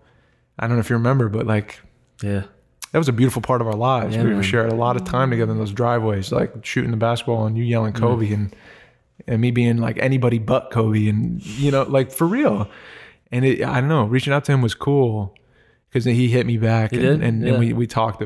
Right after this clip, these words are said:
Speaker 1: Like, he sent me a really beautiful message and, um,
Speaker 2: Damn.
Speaker 1: I haven't seen him in years, but, like, I think what I'm trying to say is I didn't know, I had zero, literally zero clue. I wasn't putting eyes on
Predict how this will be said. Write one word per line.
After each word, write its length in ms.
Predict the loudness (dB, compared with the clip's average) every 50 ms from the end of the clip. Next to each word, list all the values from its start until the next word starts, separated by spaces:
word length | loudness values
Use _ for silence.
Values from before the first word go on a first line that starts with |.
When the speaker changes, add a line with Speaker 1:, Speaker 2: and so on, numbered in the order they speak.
| -6 -2
Speaker 1:
Like, 200 | 0 0 0 2
he 200 | 0 0 0 -2
sent 200 | -2 0 0 2
me 60 | 2
a 60 | 2 2
really 160 | 0 0 0
beautiful 300 | 0 0 0 0 0 0 2
message 360 | 2 2 2 0 -2 0 2
and, 200 | 2 2 2 2
um, 400 | 2 2 2 2 2 0 -2 -2
Speaker 2:
Damn. 360 | -4 -4 -4 -4 -4 -6 -8 -10 -16 _ _ _ _ _ _ _ _ -6
Speaker 1:
I 40 | -4
haven't 140 | -2 -2 0
seen 140 | 0 0 2
him 60 | 2
in 60 | 2
years, 420 | 2 2 2 2 0 -2 -8 -10 -4
but, 140 | -2 0 2
like, 440 | 2 2 2 -2 -4 -10 -14 -20 -20 -20 -20 -20 _ _ _ _ _ _ _ _
I 120 | -4 -4 -4
think 360 | -4 -4 0 0 0 2 2
what 80 | 0 -2
I'm 60 | 0
trying 200 | 0 0 0 0
to 40 | 0
say 320 | 0 0 0 2 4 4
is 300 | 2 2 0 -4 -8 -8 -6 -6
I 80 | -6
didn't 340 | -4 0 0 2 2 2 2
know, 520 | 2 2 2 2 0 -2 -2 -4 -6 -8 -12 _ _ _ -20 -20 -20 _ _ _ _ _ _ _ _ _ _ _ _ _ _ _ -20 -20 _ _ _
I 100 | -4 -2
had 320 | 0 0 0 0 -2 -2 -2
zero, 540 | -2 -2 0 0 2 2 4 4 2 2 0
literally 600 | -2 -4 -4 0 2 2 4 4 2 2 0 -2
zero 360 | -4 -2 0 2 2 2 2
clue. 220 | 0 -2 0 0
I 40 | 2
wasn't 300 | 2 2 2 0 0 -2
putting 240 | -2 -2 -2 0 0
eyes 300 | 0 0 0 0 0 0
on 380 | 0 0 2 0 0 -2 -4